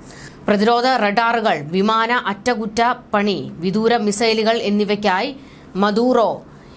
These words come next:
ഈ രാജ്യങ്ങളുമായി ബന്ധപ്പെട്ടുവെന്നാണ് യു എസ് സർക്കാരിന്റെ ആഭ്യന്തര രേഖകൾ ഉദ്ധരിച്ച് വാഷിംഗ്ടൺ പോസ്റ്റ് റിപ്പോർട്ട് പുറത്തുവിട്ടിരിക്കുന്നത്. റഷ്യൻ പ്രസിഡന്റ് വ്ളാഡിമിർ പുടിനോടും ചൈനീസ് പ്രസിഡന്റ് ഷീ ജിൻപിങ്ങിനോടും കത്തിലൂടെയാണ്,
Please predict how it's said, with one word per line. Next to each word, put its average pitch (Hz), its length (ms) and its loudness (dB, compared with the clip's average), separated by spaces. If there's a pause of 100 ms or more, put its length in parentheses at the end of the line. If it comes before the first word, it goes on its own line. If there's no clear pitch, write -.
(240)
ഈ 226 140 4
രാജ്യങ്ങളുമായി 233 840 2
ബന്ധപ്പെട്ടുവെന്നാണ് 208 1080 0
യു 190 80 0
എസ് 214 240 0
സർക്കാരിന്റെ 208 580 0
ആഭ്യന്തര 202 640 -2
രേഖകൾ 202 720 0
ഉദ്ധരിച്ച് 196 560 -2
വാഷിംഗ്ടൺ 202 720 0
പോസ്റ്റ് 190 400 -2 (100)
റിപ്പോർട്ട് 190 340 -2
പുറത്തുവിട്ടിരിക്കുന്നത്. 160 840 -4 (640)
റഷ്യൻ 269 280 0
പ്രസിഡന്റ് 254 340 0
വ്ളാഡിമിർ 226 460 0
പുടിനോടും 190 600 -2
ചൈനീസ് 202 380 0
പ്രസിഡന്റ് 208 420 0
ഷീ 226 200 -2
ജിൻപിങ്ങിനോടും 202 800 2
കത്തിലൂടെയാണ്, 202 920 0